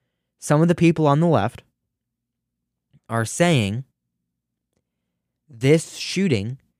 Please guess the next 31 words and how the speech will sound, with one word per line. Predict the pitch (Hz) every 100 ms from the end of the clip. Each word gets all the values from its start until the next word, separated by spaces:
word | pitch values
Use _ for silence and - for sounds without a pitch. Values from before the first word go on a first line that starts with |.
| _ _ -
at | 127
a | 120
school, | 113 - - 147 175 202 _ _ _ _ _ _ _ -
a |
young | 135 120 143 190
people's | 185 180 147 139
school, | - 117
under | 123 139 131
sixth | - 151 -
grade | 143 151 151 143
school | - 156 120 110 151 _ _ _ _ _ _ _ _ _
in | 135 135 135 135 135 _ _ _ _ _ _ _ _ _ _ _ _ _ _ _ _ _ _
Tennessee, | - 165 160 - 107 156 _ _ _ _ _ _ _ _ _ _ _
was | 120 135 170 156
because | - 156 156 143
trans | - 135 143 151 147
people | 151 131 131
are | 123
oppressed. | 110 107 98 - _ _ _ _ _ _ -
And | 127
it | 131
happened | 123 143 165 151
out | 135
of | 135
oppression. | 127 - 98 - - _ _ _ _ _
So | -
because | 156 139 208 233
these | 202 220 190
people | 185 170 160
are | 165
oppressed, | 151 113 117